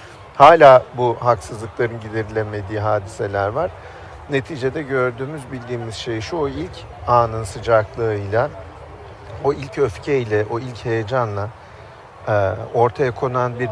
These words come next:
dinamizm vardı, bir pusmuşluk vardı bunlar tarafından da. Öyle fetöyü ve darbeci hainleri, darbe girişimcilerini savunmak mümkün değildi.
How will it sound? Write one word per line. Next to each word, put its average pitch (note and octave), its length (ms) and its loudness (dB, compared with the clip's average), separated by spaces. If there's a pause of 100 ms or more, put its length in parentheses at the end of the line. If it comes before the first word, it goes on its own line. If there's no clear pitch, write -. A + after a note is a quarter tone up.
dinamizm B2 640 -6
vardı, G2+ 540 0
bir A#2+ 120 -4 (120)
pusmuşluk C3 640 -8
vardı G2+ 400 2
bunlar G#2 360 -2
tarafından G#2 680 -4
da. D#3+ 60 -4
Öyle A#2 200 -2
fetöyü A2 540 -6
ve A2 200 0 (200)
darbeci A2 460 2
hainleri, G2+ 760 2 (640)
darbe A2 340 6
girişimcilerini A2 1000 -4
savunmak A2 600 -2
mümkün A2 400 -8
değildi. A2+ 500 -4